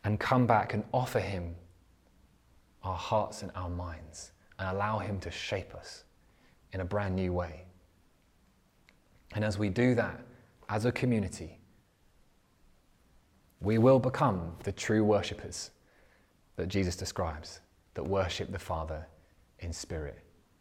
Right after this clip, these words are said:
and truth. Thank you so much for listening. I hope some of this has helped you.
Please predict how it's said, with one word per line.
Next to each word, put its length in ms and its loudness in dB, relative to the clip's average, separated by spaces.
and 100 -10
truth. 400 -10
Thank 200 2
you 80 2
so 180 0
much 300 0
for 160 -6
listening. 340 0
I 60 0
hope 300 2
some 180 -2
of 100 -4
this 200 -2
has 280 -4
helped 340 -4
you. 200 -6